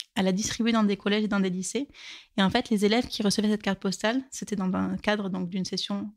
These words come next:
qui parlait de harcèlement scolaire, ils pouvaient écrire un mot de soutien à quelqu'un qu'ils ne connaissent pas,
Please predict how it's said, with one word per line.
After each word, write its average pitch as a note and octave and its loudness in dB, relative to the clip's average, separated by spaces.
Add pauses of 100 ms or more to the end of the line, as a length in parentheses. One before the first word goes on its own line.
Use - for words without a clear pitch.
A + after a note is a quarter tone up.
(120)
qui - -12
parlait G#3 2
de F#3+ 2
harcèlement F#3+ -2
scolaire, G3 -2
ils A3+ 2
pouvaient G#3 2
écrire A3 0
un G#3 6
mot G#3 6
de A#3+ -2
soutien A#3 0 (400)
à G#3 2
quelqu'un A3+ 0
qu'ils A#3 0
ne G3 2
connaissent A#3+ 2
pas, G#3+ 0